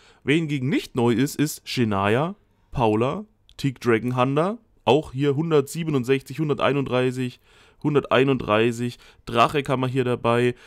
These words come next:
Waldbacher, wir haben Moonlight, Pet Shop Boy, Tick Keksler, Tick Sakura, Kai, Mister Fister.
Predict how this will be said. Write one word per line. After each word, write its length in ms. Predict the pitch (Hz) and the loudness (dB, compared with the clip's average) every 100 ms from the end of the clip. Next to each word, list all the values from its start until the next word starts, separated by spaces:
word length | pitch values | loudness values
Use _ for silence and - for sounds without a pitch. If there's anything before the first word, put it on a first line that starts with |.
| - _ | -20 _
Waldbacher, 760 | 113 117 151 143 123 127 123 117 | -4 0 0 4 4 4 2 -2
wir 120 | 120 | -2
haben 280 | 123 123 127 | -2 -2 -2
Moonlight, 840 | 135 180 202 160 156 165 165 - - _ _ _ _ _ | 0 2 4 4 4 4 0 -4 -18 _ _ _ _ _
Pet 240 | - 185 | -2 -2
Shop 220 | - 160 131 | 0 -2 4
Boy, 460 | 143 147 147 147 | 6 8 6 2
Tick 260 | 139 185 - | -2 -6 -4
Keksler, 580 | 165 175 - 151 151 151 | -4 -4 -6 0 2 2
Tick 240 | 190 185 | -2 -6
Sakura, 960 | - 151 - 180 180 151 147 151 156 - _ _ _ _ | -4 -4 -2 2 4 4 2 2 2 -2 _ _ _ _
Kai, 760 | - - 220 170 160 165 170 165 - _ _ _ _ _ _ | -18 -10 -2 0 2 2 0 -2 -8 _ _ _ _ _ _
Mister 440 | - 165 240 - 196 | 0 0 0 0 0
Fister. 760 | - 226 254 - 180 180 190 | 0 -2 -2 0 2 4 0